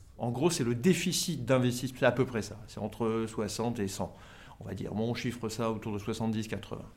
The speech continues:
Voilà. C'est pas moi qui le chiffre, hein, c'est des études très précises qui nous disent ça. On va, on va partir du principe que c'est juste. Peu ou prou, ça doit être juste. La question, c'est comment arriver à financer ces soixante-dix à quatre-vingts milliards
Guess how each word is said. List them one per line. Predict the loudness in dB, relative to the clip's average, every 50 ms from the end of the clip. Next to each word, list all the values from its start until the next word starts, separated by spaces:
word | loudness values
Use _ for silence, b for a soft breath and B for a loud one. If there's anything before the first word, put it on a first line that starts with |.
| -14
Voilà. | -12 -12 -12 -14
C'est | -8 -4
pas | 0 2
moi | 4 4 2
qui | 2 0
le | -4
chiffre, | -4 -6 -6 -8 -6 -6
hein, | -4 -4 -4
c'est | -4 -4
des | -4 -2 -2 -4
études | -4 -4 -4 -6 -6
très | -6 -10
précises | -12 -12 -12 -12 -8 -4 -4 -2 -2 -4 -6 B B B B B B B -20 -20 -20 -20 -20 -16 -14 -14 -6
qui | 0 2 2
nous | 4
disent | 4 2 0 0 -2
ça. | -6 -8 -4
On | 2
va, | 4 4 6 6
on | 6
va | 6 6
partir | 6 4 6 6 8 8
du | 8 6
principe | 4 2 0 2 0 0
que | 0 0
c'est | 0 0 0
juste. | 0 -2 -2 -6 -10 -14 -16 -20 b b b b b b b b b b b b 0 6
Peu | 10 10
ou | 10
prou, | 10 8 6 4 4
ça | 6 6 6
doit | 8 8
être | 6 6 4
juste. | 2 -2 -8 -10 -12 -14 -16 -20 -20 -20 -20 B B B B B B B
La | 4
question, | 6 8 8 8 6 6 4 4
c'est | 4 4 2 2
comment | 4 6 8 8 10 10
arriver | 8 8 8 8 6 6
à | 6
financer | 4 2 4 4 4 4 4 2 0 0 2 2 4 2 2 0 -2 -6 B B B B B B B B B B B
ces | -4 0 2 2
soixante-dix | 6 6 6 6 8 8 8 8 8 8 6 6
à | 4
quatre-vingts | 4 4 4 4 4 4 4 6
milliards | 6 4 4 4 4 4 4 2 2 0 -6